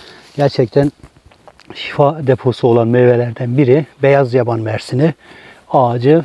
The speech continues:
hemen, e, görüyorsunuz arkadaşlar. Gerçekten çok fazla miktarda, e, meyve bağlamış durumda. Biz de bol bol yeteri kadar topladık. E, şimdi başka biraz ormanın derinliklerinde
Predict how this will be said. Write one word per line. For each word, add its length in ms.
hemen, 380
e, 320
görüyorsunuz 440
arkadaşlar. 520
Gerçekten 580
çok 300
fazla 340
miktarda, 640
e, 440
meyve 440
bağlamış 540
durumda. 420
Biz 180
de 180
bol 200
bol 160
yeteri 360
kadar 260
topladık. 600
E, 320
şimdi 440
başka 380
biraz 280
ormanın 420
derinliklerinde 800